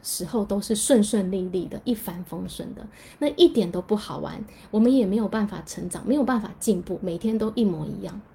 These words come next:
所以在我们生活当中，有输有赢，有起有落，其实是正常的。那只是在这个过程当中，我没有从中，从当中学到功课。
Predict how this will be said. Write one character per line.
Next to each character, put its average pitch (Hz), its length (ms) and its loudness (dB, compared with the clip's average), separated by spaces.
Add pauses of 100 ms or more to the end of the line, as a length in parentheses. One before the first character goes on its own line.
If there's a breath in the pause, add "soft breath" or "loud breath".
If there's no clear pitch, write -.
(720 loud breath)
所 302 260 8
以 339 200 12 (600 loud breath)
在 359 160 6
我 254 100 8
们 185 200 2
生 233 160 0
活 214 100 2
当 190 180 -2
中， 190 220 -4 (280 loud breath)
有 214 260 8
输 277 420 4
有 202 240 2
赢， 185 260 0
有 202 180 2
起 185 420 -4
有 160 200 -6 (120)
落， 233 200 2 (160)
其 - 160 -8
实 190 200 -6
是 208 140 -2
正 196 300 -4
常 - 220 -10 (140)
的。 - 60 -14 (360 soft breath)
那 254 160 2 (200 loud breath)
只 285 120 4
是 330 60 6
在 359 120 6
这 339 120 2
个 285 60 2
过 269 140 4
程 202 200 2
当 196 120 -2
中， 208 160 -4
我 190 120 0
没 190 100 0
有 226 180 0 (360)
从 202 280 0
中， 208 280 0
从 208 260 0
当 233 220 4
中 220 180 2
学 170 240 -4
到 190 140 -2
功 170 260 -8
课。 - 240 -6